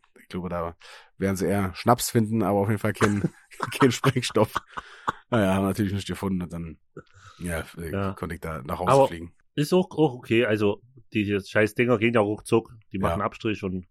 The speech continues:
Speaker 2: geht
Speaker 1: Ja.
Speaker 2: weiter und finde ich auch okay.
Speaker 1: Aber der muss auf jeden Fall auch
Speaker 2: Lieb-
Speaker 1: gut, gut schmunzeln.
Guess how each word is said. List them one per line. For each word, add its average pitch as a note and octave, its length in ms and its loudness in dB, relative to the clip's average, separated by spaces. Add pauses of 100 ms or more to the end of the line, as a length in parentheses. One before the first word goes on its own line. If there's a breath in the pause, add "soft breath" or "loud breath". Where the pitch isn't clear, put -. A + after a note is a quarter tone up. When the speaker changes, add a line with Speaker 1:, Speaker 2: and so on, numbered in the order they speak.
(140)
Speaker 2:
geht F2+ 120 -6
Speaker 1:
Ja. D#2 40 -8
Speaker 2:
weiter F2+ 260 0
und E2+ 240 -10 (180)
finde D3+ 180 -2
ich A#2 80 -8
auch B2+ 100 0
okay. G#2+ 360 0 (440)
Speaker 1:
Aber A2 160 4
der G#2+ 80 4
muss G#2 180 0
auf G2+ 80 -2
jeden G2 100 -2
Fall F#2 80 -4
auch B2+ 120 0
Speaker 2:
Lieb- - 0 - (140)
Speaker 1:
gut, G2 180 -14
gut F#2+ 140 -8
schmunzeln. F2+ 500 -8